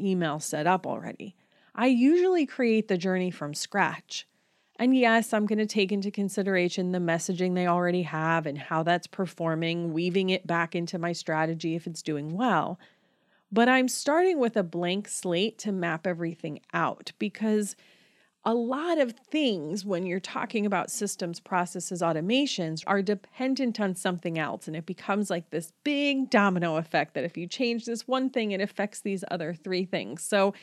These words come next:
it's harder to make little tweaks very often. And look, there are gonna be times in your business when you do just need a Band-Aid, and that's okay.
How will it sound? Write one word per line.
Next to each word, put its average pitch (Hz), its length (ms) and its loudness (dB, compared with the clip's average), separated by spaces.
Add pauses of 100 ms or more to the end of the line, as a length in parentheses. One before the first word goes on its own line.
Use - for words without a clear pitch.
(280)
it's 262 240 -2
harder 269 540 0
to 214 100 0
make 202 300 -2
little 165 240 -2
tweaks - 520 -10
very 165 320 -6
often. - 460 -10 (460)
And 240 180 4
look, 170 180 4 (200)
there 277 120 4
are 302 40 2
gonna 330 180 4
be 285 160 2
times 247 380 -2
in 240 80 -2
your 233 100 -2
business 226 480 0
when 240 160 0
you 254 160 2
do 233 320 4
just 214 320 0
need 202 200 4
a 180 40 2
Band-Aid, 175 520 0
and 208 140 2
that's 269 240 2
okay. 247 640 0